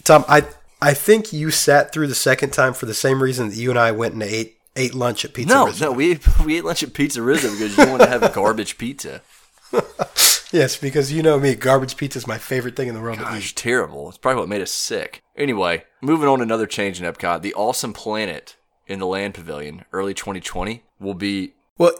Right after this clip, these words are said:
Speaker 1: and there's a, there's a lot of, there's a lot of new, like, videos, I guess, coming. And, and so I would say Awesome Planet in the Land Pavilion, Beauty and the Beast Sing-Along in the France Pavilion, the new Canada Circle Vision film in the Canada Pavilion,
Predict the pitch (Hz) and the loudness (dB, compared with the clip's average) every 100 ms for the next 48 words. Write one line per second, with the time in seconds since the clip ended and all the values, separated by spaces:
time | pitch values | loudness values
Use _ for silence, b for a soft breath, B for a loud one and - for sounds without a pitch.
0 | - 170 160 170 180 170 - _ 165 151 | -2 -2 0 2 2 2 -6 _ 2 4
1 | 151 185 147 113 127 - 135 135 143 156 | 8 10 10 4 -6 0 0 4 4 4
2 | 117 127 127 110 104 - 120 113 123 107 | 0 -4 -2 -2 -4 -6 -10 -4 -2 -2
3 | 101 95 98 92 95 - - 107 92 - | -4 -6 -8 -8 -10 -12 -8 -10 -10 -18
4 | - _ _ _ _ _ 139 127 135 131 | -20 _ _ _ _ _ -6 -4 -4 -2
5 | - 120 135 135 - 117 - 131 143 135 | 4 8 8 6 0 0 4 4 4 0
6 | 110 127 127 131 - 120 110 120 113 110 | -4 -4 -2 -2 -4 -6 -4 -4 -6 -6
7 | 117 113 113 110 _ 131 139 151 143 127 | -4 -2 -4 -8 _ -4 0 0 0 -4
8 | 131 - 131 131 127 123 117 - 117 104 | -6 -4 -4 0 0 0 -4 -6 -8 -6
9 | - 110 117 110 110 107 _ _ - 110 | -10 -6 -4 -4 -6 -10 _ _ -10 -6
10 | 107 104 - 135 131 - 135 131 131 - | -6 -6 -4 -2 -2 0 0 0 -2 -4
11 | 127 127 120 123 120 113 - 123 123 113 | -6 -6 -8 -8 -10 -12 -8 -6 -6 -8
12 | - 127 120 110 110 117 113 117 | -6 -6 -6 -8 -8 -4 -2 -4